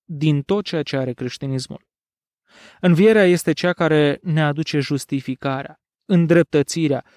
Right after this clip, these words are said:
fără de care nu există apropiere de Dumnezeu.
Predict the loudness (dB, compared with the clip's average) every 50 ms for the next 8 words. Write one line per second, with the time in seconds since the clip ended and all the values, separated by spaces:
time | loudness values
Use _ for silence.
0 | _ _ _ _ _ _ -4 -2 0 0 0 2 2 2 4 4 4 2 0 0
1 | 0 -2 -2 0 0 -2 0 0 0 -2 -2 -2 -4 -6 -6 -4 -2 -2 -2 -2
2 | -2 -4 -6 -6 -6 -8 -6 -6 -6 -6 -8 -8 -10